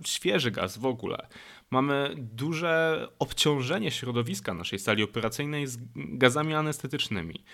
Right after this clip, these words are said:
No i, mm, jest problem, no bo jeśli dostarczamy gaz w dużej objętości, na przykład w u-, układach bez rezerwuaru, jeśli wentylacja minutowa ma wynosić, powiedzmy, siedem litrów na minutę,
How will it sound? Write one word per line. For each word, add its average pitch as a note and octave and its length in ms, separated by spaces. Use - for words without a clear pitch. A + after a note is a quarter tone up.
No D3 100
i, E3+ 140
mm, D3 400
jest D#3 320
problem, D#3 640
no B2+ 100
bo A#2+ 160
jeśli A#2+ 280
dostarczamy A2 580
gaz G2 200
w F#2+ 140
dużej D3+ 320
objętości, F#2+ 600
na F#2 80
przykład G#2+ 320
w - 140
u-, A#2+ 340
układach A#2+ 400
bez E3 200
rezerwuaru, G2+ 840
jeśli A2 320
wentylacja A#2+ 560
minutowa C3+ 380
ma B2 80
wynosić, A#2 380
powiedzmy, A2 340
siedem D#3+ 360
litrów A#2+ 300
na G2+ 80
minutę, A#2+ 420